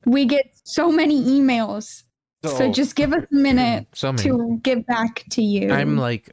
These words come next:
Speaker 2: I am trying to process the emails right now. Uh,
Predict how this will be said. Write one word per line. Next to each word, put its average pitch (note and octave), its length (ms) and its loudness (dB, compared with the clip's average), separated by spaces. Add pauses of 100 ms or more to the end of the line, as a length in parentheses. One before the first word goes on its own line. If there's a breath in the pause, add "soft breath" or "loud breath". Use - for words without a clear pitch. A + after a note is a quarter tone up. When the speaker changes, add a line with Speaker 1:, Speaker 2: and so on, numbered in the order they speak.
Speaker 2:
I A#2 80 -2
am G#2 380 -2 (680)
trying B2 400 -4
to - 120 -18
process G#2+ 400 -8
the G#2 200 -4
emails G2+ 220 -4
right B2+ 180 -2
now. G2+ 420 -4 (280)
Uh, G#2 400 -2